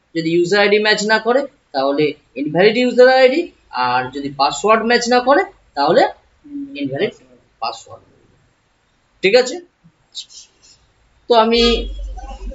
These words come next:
Speaker 1: একটি ফোল্ডার বানিয়ে নিয়েছি, এই ফোল্ডারেই আমি নোটপ্যাড ওপেন করে নিচ্ছি, সেভ করব।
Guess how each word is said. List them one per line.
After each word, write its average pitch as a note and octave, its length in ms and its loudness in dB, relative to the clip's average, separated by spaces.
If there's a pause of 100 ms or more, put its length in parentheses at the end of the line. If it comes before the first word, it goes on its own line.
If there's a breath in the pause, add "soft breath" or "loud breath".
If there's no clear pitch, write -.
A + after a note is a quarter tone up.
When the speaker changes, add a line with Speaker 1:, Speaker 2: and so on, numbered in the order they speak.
(480)
Speaker 1:
একটি G3 160 -2
ফোল্ডার E3 400 2
বানিয়ে F#3+ 320 2
নিয়েছি, G3 440 0 (140)
এই E3 240 -2
ফোল্ডারেই E3+ 680 2 (260)
আমি F#3 180 -2
নোটপ্যাড F#3 560 -2 (140)
ওপেন F3+ 260 -8
করে F#3+ 220 -4
নিচ্ছি, F#3+ 400 -6 (340)
সেভ - 280 -2 (120)
করব। F3 300 -2